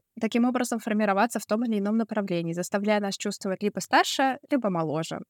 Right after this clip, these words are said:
Если мы рассматриваем такую роль, как быть бабушкой или дедушкой, это, очевидно, то, чем занимаются старенькие люди. А тот, кто играет в песочницу, тот, скорее всего, ребёнок. Поэтому вступление в какие-то определённые взрослые роли, такие как брак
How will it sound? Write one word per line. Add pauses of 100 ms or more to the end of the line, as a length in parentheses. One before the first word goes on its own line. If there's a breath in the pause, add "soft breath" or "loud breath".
(140)
Если
мы
рассматриваем
такую
роль,
как (100)
быть (100)
бабушкой
или
дедушкой, (280)
это,
очевидно, (120)
то,
чем
занимаются
старенькие
люди. (640)
А
тот,
кто
играет
в
песочницу,
тот,
скорее
всего,
ребёнок. (420)
Поэтому
вступление (100)
в
какие-то
определённые
взрослые
роли,
такие
как
брак